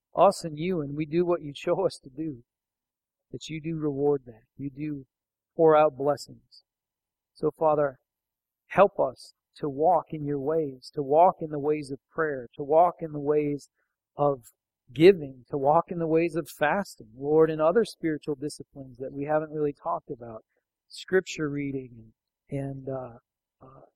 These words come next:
service to you, and in other ways, Lord, help us each day to store up treasures in heaven so we can know we have hold of the most important things,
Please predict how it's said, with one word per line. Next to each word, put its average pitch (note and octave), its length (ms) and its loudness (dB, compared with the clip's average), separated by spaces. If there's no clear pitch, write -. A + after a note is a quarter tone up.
service E3 580 -2
to - 140 -14
you, D3+ 360 -4
and B2 160 -12
in C#3+ 120 -14
other F3+ 240 0
ways, C#3+ 380 -2
Lord, C#3 240 -6
help F#3 220 0
us - 400 -8
each F#3+ 300 -10
day B2+ 300 -10
to C#3 80 -14
store D#3+ 300 2
up D#3+ 100 2
treasures D3 400 -6
in D3 120 -16
heaven C3+ 320 -8
so - 140 -14
we C#3 140 -8
can C3 220 -18
know D3 300 -2
we B2 220 -10
have B2 240 -10
hold D#3 260 -4
of B2 160 -8
the A#2 80 -20
most C#3+ 280 -10
important D3 560 -10
things, - 420 -20